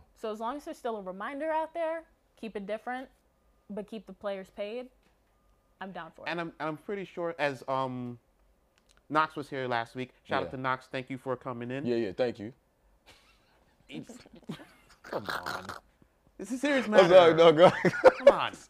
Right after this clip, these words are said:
Speaker 3: I just wanted to thank the brother, too, for coming. That was <laughs>
Speaker 2: Oh, my bad. My bad.
Speaker 3: Nah, go ahead, though.
Speaker 2: Like,
Speaker 3: Go
Speaker 2: like, like he was saying, like, these players have to really get out there.
Speaker 3: Yeah.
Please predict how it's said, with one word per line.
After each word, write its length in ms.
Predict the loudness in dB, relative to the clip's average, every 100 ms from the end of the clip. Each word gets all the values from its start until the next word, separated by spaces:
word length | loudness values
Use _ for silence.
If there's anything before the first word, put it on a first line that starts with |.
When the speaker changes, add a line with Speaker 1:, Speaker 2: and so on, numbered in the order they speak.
| -20 -14 6
Speaker 3:
I 60 | 8
just 160 | 10 10
wanted 200 | 10 8
to 60 |
thank 260 | 8 8 8
the 60 | 8
brother, 300 | 8 8 8
too, 240 | 8 8 6
for 100 | 2
coming. 340 | 2 2 2
That 120 | 4
was 160 | 4 4
<laughs> 60 | 6
Speaker 2:
Oh, 200 | 6 8 4 6 4
my 100 | 4
bad. 260 | -2 -4 -8 -6 -6 -6 -14 -18 -18 -18 -20 -18 -18 -18 -20
My 80 | -16
bad. 200 | -16 -18 -20 -20 -18 -12 2
Speaker 3:
Nah, 260 | 6 6
go 160 | 6 4
ahead, 260 | 4 0
though. 60 | -2
Speaker 2:
Like, 160 | -4 -2
Speaker 3:
Go 60 |
Speaker 2:
like, 180 | 0 -2 -8
like 200 | -12 -10
he 100 | -10
was 120 | -12
saying, 180 | -10 -8
like, 260 | -6 -6 -8 _ _ _ _ _
these 140 | -10 -8
players 220 | -6 -6
have 180 | -4 -6
to 60 | -6
really 180 | -10 -10
get 160 | -8
out 180 | -8 -10
there. 140 | -18 -20 -18
Speaker 3:
Yeah. 120 | -14